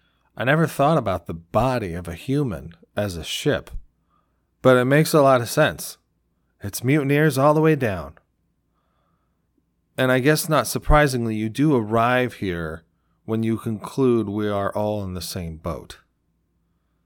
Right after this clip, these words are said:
So, indeed. The second thing I wish to address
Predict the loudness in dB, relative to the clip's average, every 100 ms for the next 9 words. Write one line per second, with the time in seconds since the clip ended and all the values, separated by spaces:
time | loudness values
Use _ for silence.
0 | _ -16 -10 -8 -8 -12 -16 -14 -10 -8
1 | -8 -8 -14 _ _ _ _ _ _ _
2 | _ _ _ _ _ _ _ _ -4 2
3 | 2 2 0 -2 -6 -6 -6 -6 -6 -6
4 | -8 -6 -6 -6 -6 -6 -10